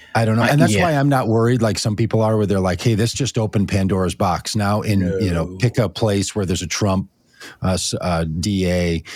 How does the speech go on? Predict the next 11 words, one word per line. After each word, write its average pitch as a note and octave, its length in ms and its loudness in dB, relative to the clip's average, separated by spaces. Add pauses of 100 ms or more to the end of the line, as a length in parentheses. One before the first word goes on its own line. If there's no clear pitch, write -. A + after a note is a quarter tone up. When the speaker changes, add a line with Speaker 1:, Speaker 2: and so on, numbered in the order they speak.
(100)
Speaker 1:
he's C3+ 160 2
just - 200 -2
gonna A2+ 140 -4
bring F#2+ 180 0
charges F#2 440 -2
against E2 280 -2
Joe E2+ 160 -2
Biden. D#2+ 380 -4 (240)
Like, G#2 240 -2
look, A2+ 260 -2 (760)
y-, - 160 -2